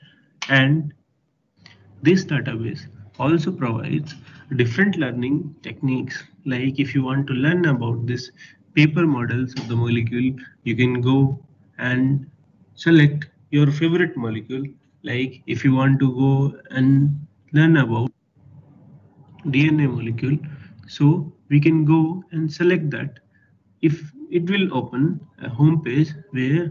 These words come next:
all the information how to make a paper model is given. There is an option to go and download the P D F where all the information is available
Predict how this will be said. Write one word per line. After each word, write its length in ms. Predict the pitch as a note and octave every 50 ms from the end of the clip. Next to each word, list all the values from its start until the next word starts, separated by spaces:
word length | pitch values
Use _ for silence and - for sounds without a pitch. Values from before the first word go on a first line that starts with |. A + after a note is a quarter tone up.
| - - -
all 200 | - C3 D3+ D#3+
the 120 | E3 D#3+ D3+
information 640 | C#3 C#3 - B2 A#2 A2+ A2+ A2 - - - C3+ - -
how 140 | B2 C#3 D3+ D3+
to 140 | D#3 D#3+
make 280 | D#3 C3 A#2+ A#2+ A2 -
a 60 | C#3
paper 340 | C#3 - A#2 A#2 A#2+ C3+ B2
model 400 | A#2+ A2+ A2 G#2+ A#2+ D3+ - - -
is 180 | C#3 C3+ C3
given. 380 | B2+ A#2+ A2+ G#2 G2+ G2+ - - _ _ _ _ _ _ _ _ - -
There 120 | C3 B2 A#2+
is 100 | B2 C3
an 100 | B2+ B2+
option 640 | C#3 C#3+ C#3+ - - C3+ C3 D3+ E3 - - - - - - - -
to 120 | C3 A#2+
go 260 | A#2+ C#3+ D3 C#3+ C3+ C#3
and 200 | C3+ C3 B2+ C3
download 540 | C#3 C#3+ D3+ D3+ D3 C#3 B2+ C#3+ C#3 C3+
the 100 | - B2
P 240 | A#2 - D#3 D#3+ D#3+
D 120 | C#3+ B2+ A#2+
F 80 | A#2+ G#2 - -
where 280 | A#2 B2 C3 C#3 C3 -
all 300 | - C3+ D3 E3 E3+ F3
the 80 | E3 D#3
information 800 | C#3+ B2 A#2+ A#2 - - A#2+ A2+ A#2 A2+ A#2 B2+ A#2+ B2 - - - _ _ _ _ _ _ _ _ _ _
is 180 | B2 B2 A#2 A2+ A2+
available 560 | A#2 A#2+ A#2+ A#2 A#2 A2+ A2+ A#2 B2+ D3+ -